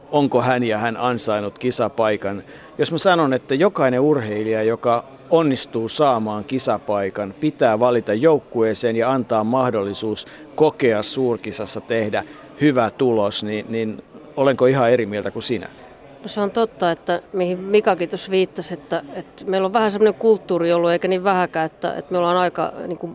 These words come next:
Speaker 2: menestyskeskeistä kansakuntaa ja, ja ehkä me ollaan myös tässä urheilujärjestelmässä rakennettu sen tyyppistä toimintakulttuuria, jossa, jossa, tota, ikään kuin se menestys ja mitalien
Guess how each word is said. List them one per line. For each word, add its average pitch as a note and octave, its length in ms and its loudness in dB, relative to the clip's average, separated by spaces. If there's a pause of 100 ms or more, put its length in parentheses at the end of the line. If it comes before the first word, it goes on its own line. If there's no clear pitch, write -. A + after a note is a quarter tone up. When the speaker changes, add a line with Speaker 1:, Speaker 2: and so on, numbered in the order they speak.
Speaker 2:
menestyskeskeistä - 1300 -2 (520)
kansakuntaa D#3+ 840 -2
ja, D3 280 -4
ja E3 180 -2
ehkä E3 240 -6
me E3+ 100 -2
ollaan E3 260 0
myös E3 200 -4
tässä - 280 -6
urheilujärjestelmässä E3 1300 -4 (500)
rakennettu D#3+ 720 -2
sen D#3+ 240 -2
tyyppistä D#3 420 -8
toimintakulttuuria, D3+ 1040 -6
jossa, D3+ 440 -10
jossa, D#3+ 260 -10
tota, D3 320 -6 (500)
ikään D#3+ 340 0
kuin D#3+ 220 -2
se D#3 240 -4 (280)
menestys E3+ 480 0
ja D#3+ 60 -4
mitalien D#3 680 0